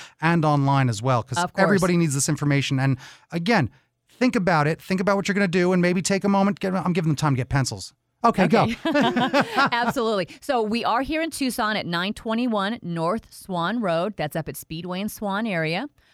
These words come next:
Speaker 2: Phone number is five two zero, five one two, five four three eight.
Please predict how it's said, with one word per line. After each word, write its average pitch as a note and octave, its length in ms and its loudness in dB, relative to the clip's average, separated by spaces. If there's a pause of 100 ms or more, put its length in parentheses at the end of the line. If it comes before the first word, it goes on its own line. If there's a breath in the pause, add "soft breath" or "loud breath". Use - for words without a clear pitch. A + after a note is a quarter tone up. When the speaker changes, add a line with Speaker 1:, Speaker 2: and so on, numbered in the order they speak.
Speaker 2:
Phone F#3 300 -2
number A#3 240 0
is F3 140 -2
five E3 380 -4
two G#3 180 -8
zero, G3+ 440 -4
five E3 420 -4
one E3+ 280 -2
two, G#3+ 320 -4
five D#3 300 -4
four D3 240 -6
three C4 280 -4
eight. F#3+ 220 -4